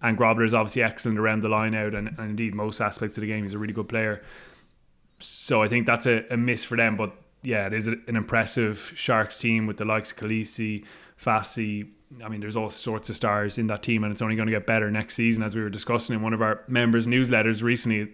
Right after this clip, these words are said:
Exciting times for, for the Sharks. But I'd still, yeah, I still sense that, that Ulster will get that job done at home. Hopefully no one's listened to this on a Friday <laughs> night after they've been,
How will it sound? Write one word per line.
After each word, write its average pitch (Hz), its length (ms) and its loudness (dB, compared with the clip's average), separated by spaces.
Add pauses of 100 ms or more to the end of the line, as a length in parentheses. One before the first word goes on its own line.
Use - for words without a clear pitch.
Exciting 120 400 0
times 117 320 2
for, 107 300 -2
for - 140 -10
the 107 80 -4
Sharks. 110 500 0 (480)
But 120 100 4
I'd 117 120 2
still, 160 420 6
yeah, 127 160 4
I 110 60 2
still 156 200 2
sense 127 280 0
that, - 320 -4
that 113 120 -4
Ulster 110 280 -2
will 107 80 -2
get 107 160 -6
that 101 160 -8
job 104 260 -2
done 104 160 -4
at 98 60 -8
home. 107 260 -4 (380)
Hopefully 120 260 0
no 117 80 4
one's 104 160 0
listened 107 280 -4
to 113 60 -4
this 104 160 -4
on 98 120 -4
a - 20 -10
Friday 107 340 -4
<laughs> - 0 -
night 104 400 -6
after 127 240 -6
they've - 240 -2
been, 110 240 -2